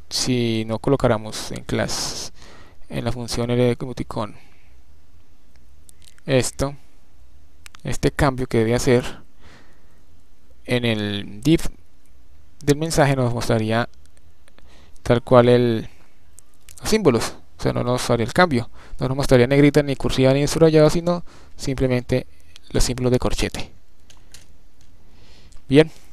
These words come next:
eh, eso es todo por, por este tutorial. Les habló Oscar Gómez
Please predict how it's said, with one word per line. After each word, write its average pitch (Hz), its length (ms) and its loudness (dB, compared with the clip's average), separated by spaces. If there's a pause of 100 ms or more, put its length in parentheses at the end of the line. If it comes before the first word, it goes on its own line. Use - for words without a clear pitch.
(160)
eh, 240 260 -12 (320)
eso - 160 0
es - 120 0
todo 151 260 12
por, 131 220 2 (260)
por 127 140 -2
este 139 220 0
tutorial. 143 320 4
Les 135 80 4
habló 113 320 2
Oscar - 320 0
Gómez 139 520 0